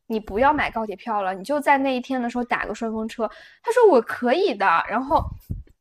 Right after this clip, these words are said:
她就买了票，她那天买完票之后就发给我一张截图说：“你看哦，我票买好了。”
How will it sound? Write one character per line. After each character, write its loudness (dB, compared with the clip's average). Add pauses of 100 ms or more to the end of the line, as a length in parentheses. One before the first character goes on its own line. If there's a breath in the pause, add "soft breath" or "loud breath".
(280)
她 0
就 4
买 2
了 -6
票， 2
她 -4
那 -2
天 -2
买 0
完 -2
票 0
之 -4
后 0
就 -2
发 -2
给 -2
我 4
一 0
张 -4
截 -4
图 -6
说 -4
：“你 -6
看 -2
哦， 4
我 0
票 -2
买 -4
好 -6
了。” -10